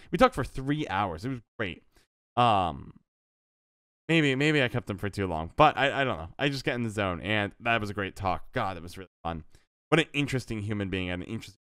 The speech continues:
junction in his life. Oh, these interviews were sick.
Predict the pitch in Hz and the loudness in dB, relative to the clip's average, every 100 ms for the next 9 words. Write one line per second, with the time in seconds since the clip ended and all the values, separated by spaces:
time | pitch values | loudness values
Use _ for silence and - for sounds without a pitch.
0 | - 85 - 87 82 82 87 80 _ - | -14 -10 -8 -6 -6 -4 -4 -4 _ -12
1 | 160 - _ _ _ 143 156 117 87 87 | -12 -14 _ _ _ -2 0 0 -4 -6
2 | - 90 | -4 -4